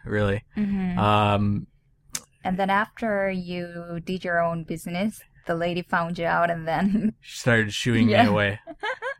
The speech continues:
Speaker 1: She really didn't like that we used her
Speaker 2: Mm-hmm.
Speaker 1: bathroom.
Speaker 2: Bathroom.
Speaker 1: <laughs> So that, I'd say that tops the list of
Speaker 2: Yeah,
Speaker 1: probably
Speaker 2: that,
Speaker 1: the most
Speaker 2: that's the most,
Speaker 1: embarrassing or
Speaker 2: yes,
Speaker 1: awkward
Speaker 2: awkward
Speaker 1: experience,
Speaker 2: moment.
Speaker 1: w-, especially with a local.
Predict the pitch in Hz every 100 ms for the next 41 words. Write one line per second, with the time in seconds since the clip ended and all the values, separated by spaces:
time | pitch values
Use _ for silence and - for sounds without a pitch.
0 | 440 - - - 117 113 110 113 110 107
1 | 107 101 98 101 98 110 104 101 98 -
2 | 220 208 202 190 185 180 190 190 165 185
3 | - - 202 190 - - 139 - - -
4 | - 147 143 135 143 160 147 165 135 120
5 | - - - _ - 127 127 135 _ _
6 | - 123 110 - - - - 110 107 107
7 | - 104 98 - - 202 185 180 - -
8 | 208 170 - - - - - - 117 110
9 | 110 104 - 110 104 98 95 98 - -
10 | 104 170 - - 117 104 104 185 - 123
11 | - 127 131 123 113 107 101 107 113 117